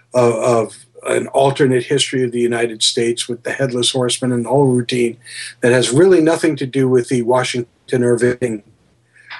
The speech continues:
original story, but is just incredibly cool storytelling. And, uh,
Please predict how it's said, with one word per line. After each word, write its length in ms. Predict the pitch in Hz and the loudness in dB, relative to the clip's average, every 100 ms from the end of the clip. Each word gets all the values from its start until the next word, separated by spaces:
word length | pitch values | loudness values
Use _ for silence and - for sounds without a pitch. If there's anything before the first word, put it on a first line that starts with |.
| - | -4
original 460 | 117 147 143 139 | 0 2 4 2
story, 540 | 120 - 131 120 117 113 _ _ _ - | 2 0 4 4 4 0 _ _ _ 0
but 100 | 120 | 0
is 120 | 113 | 0
just 380 | - 139 - - | 0 0 -2 -4
incredibly 580 | 127 - 156 139 127 | -4 0 0 2 0
cool 300 | 120 - 127 | 0 -2 -2
storytelling. 840 | 110 - 135 127 123 139 123 123 117 _ _ _ - - - _ - | -4 -2 0 0 0 0 0 -2 -6 _ _ _ -20 -20 -20 _ -4
And, 520 | 117 110 107 104 98 | 0 0 -2 -4 -4
uh, 420 | 110 107 107 104 | -2 0 0 -2